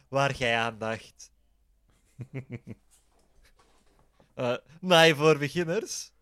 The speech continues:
Speaker 1: Maar zo, ik dacht En ze maken de mop niet af, wat door het een kindvriendelijke mop is. Maar wij
Speaker 2: Ja.
Speaker 1: weten wat Tom ging zeggen.
Speaker 2: Ja. Ja. Wij moeten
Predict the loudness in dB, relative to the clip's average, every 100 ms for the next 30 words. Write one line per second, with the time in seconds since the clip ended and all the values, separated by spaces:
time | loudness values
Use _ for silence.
0 | _ _ _ -8 -2 0 0 -2 -4 -2
1 | -2 -4 -20 -20 _ _ _ _ _ _
2 | _ _ _ _ _ _ _ _ _ _
3 | _ _ _ -12 -10 -8 -6 -6 -8 -10
4 | -10 -10 -10 -6 -6 -8 -16 -12 -10 -10
5 | _ _ -10 -8 -12 -18 -14 -12 -12 -12
6 | -12 -10 -10 -10 -10 -10 -8 -10 -12 -20
7 | _ _ _ _ -12 -12 -8 -6 -4 -4
8 | -4 -6 -8 -10 -12 -16 -18 -16 -12 -12
9 | -14 -20 _ _ _ -16 -16 _ _ _
10 | -20 -20 _ _ _ -18 -18 _ _ _
11 | _ _ _ _ _ _ _ _ _ -12
12 | -8 -8 -8 -8 -8